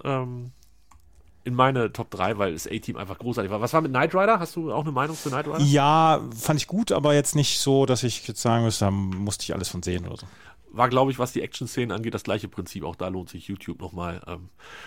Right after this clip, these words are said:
Speaker 1: um sich das genauer <laughs> anzugucken, wie man da, wie man, wie man in den achtzigern, äh, wilde Szenen dargestellt hat, ohne dass der Computer da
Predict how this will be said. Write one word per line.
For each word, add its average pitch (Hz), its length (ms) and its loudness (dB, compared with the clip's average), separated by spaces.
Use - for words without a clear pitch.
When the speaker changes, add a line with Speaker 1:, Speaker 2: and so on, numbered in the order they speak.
Speaker 1:
um 101 100 -12
sich 92 140 -8
das - 160 -8
genauer 104 280 2
<laughs> - 20 2
anzugucken, 131 500 4
wie 117 80 0
man 107 120 2
da, - 160 -2
wie 143 80 0
man, 156 240 4
wie 185 60 0
man 220 160 6
in 202 60 4
den 170 120 2
achtzigern, 147 480 4
äh, 113 520 2
wilde 180 240 6
Szenen 147 340 0
dargestellt 120 460 2
hat, 110 100 2
ohne 127 200 2
dass 113 120 2
der 113 100 -4
Computer 101 420 -4
da 82 260 -4